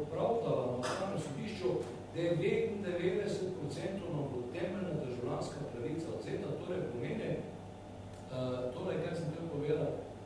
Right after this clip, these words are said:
nova kapitalistična, fašistična, klerikalna, pa kaj še bi jaz uporabil, feudalna diktatura te države.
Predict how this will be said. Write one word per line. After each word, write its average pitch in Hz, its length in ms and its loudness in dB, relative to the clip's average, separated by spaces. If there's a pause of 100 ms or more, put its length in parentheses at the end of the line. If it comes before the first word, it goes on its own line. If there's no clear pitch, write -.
(140)
nova 190 540 2 (200)
kapitalistična, - 1080 -2 (180)
fašistična, 143 1120 -2 (340)
klerikalna, 139 960 0 (120)
pa - 200 -6
kaj 143 220 -4
še - 140 -6
bi - 180 -4
jaz - 120 -2
uporabil, - 460 -4
feudalna - 540 -2 (540)
diktatura 127 580 0
te 135 120 -2
države. 110 480 -2